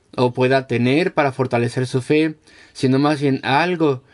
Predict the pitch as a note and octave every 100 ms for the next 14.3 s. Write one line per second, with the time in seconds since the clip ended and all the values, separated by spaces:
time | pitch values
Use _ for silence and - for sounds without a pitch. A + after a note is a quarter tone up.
0 | _ - B2 C3 B2+ D3+ D#3 D#3+ D#3 D#3
1 | D3 - - - C#3 C#3 C#3+ - C#3 D#3+
2 | - G3 C#3 B2+ B2+ B2+ A#2+ A2 - -
3 | - B2 D#3 G#3 F3 C3 - B2+ D3+ -
4 | G#3 G3 F3+ A3 G3 C#3+ C#3+ C#3 B2 A#2+
5 | A#2+ - A#2+ A#2 A#2 - - - - D3
6 | G#3 G3+ F3 D#3 C#3+ E3 F3 D#3 D#3+ D3+
7 | C#3 C#3+ D#3 D#3 C#3 E3+ G3+ F#3+ C#3 B2+
8 | B2 A#2+ A2+ - - - A#2+ A#2+ B2+ D3
9 | C#3 A2+ - A2 G#2+ B2 B2+ A#2 G#2 G#2
10 | _ - - - - - - - - _
11 | _ - B2 C3 C3 C#3 C#3 C3 C#3+ D#3
12 | D#3 D3 C3 B2 C3 B2+ C3 D3 C#3+ C3
13 | C3 B2+ D#3 D#3+ D#3 C#3+ C#3 E3 E3 -
14 | C#3+ B2